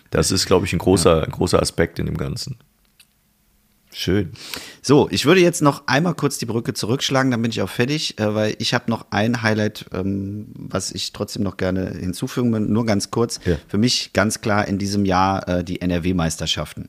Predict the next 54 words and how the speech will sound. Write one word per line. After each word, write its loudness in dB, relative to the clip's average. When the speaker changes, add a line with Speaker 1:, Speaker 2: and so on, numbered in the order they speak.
Speaker 1:
Ja. 2
Speaker 2:
Das 0
war 2
für -2
mich 0
mein 2
Auftrittshighlight 0
überhaupt 0
und, -2
äh, -2
das -2
ist -6
für -8
mich -4
prägend 0
für -10
dieses -4
Jahr 0
gewesen. -2
Ähm, 0
und, -2
äh, 0
wir 0
haben 4
da 4
lang 4
und -2
ausführlich -2
drüber -6
gesprochen, -6
Speaker 1:
Ja. -2
Speaker 2:
nur -2
das -6
finde -4
ich, -10
äh, -6
in 4
einem 4
Jahresrückblick 0
müsste -2
das -8
noch -10
mit 0
Speaker 1:
Aber 4
du 2
Speaker 2:
rein. -2
Speaker 1:
kannst 4
Speaker 2:
Und 6
Speaker 1:
ja 6
Speaker 2:
jetzt 4
Speaker 1:
noch 2
mal, 4
Speaker 2:
fertig. -12
Speaker 1:
kann, 2